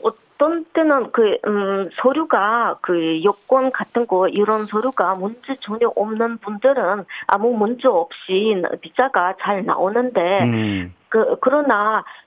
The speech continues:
Speaker 1: 요즘 그 아시다시피 우크라이나에서 전쟁 때문에 국가 기관들도 잘, 어,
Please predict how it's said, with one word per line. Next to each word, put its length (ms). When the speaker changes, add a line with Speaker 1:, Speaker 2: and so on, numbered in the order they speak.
Speaker 1:
요즘 540
그 140
아시다시피 920
우크라이나에서 920
전쟁 500
때문에 580
국가 260
기관들도 1120
잘, 400
어, 460